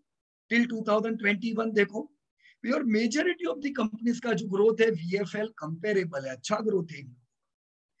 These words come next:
इन्हीं सब कंपनियों के net profit margin के साथ compare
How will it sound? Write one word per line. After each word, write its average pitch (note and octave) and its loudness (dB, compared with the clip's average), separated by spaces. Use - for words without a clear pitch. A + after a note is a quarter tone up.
इन्हीं D4+ 6
सब D4+ 2
कंपनियों A#3+ 2
के A#3+ -2
net A3 2
profit G#3+ -2
margin F3 2
के A3 -4
साथ G3 -2
compare F3 -2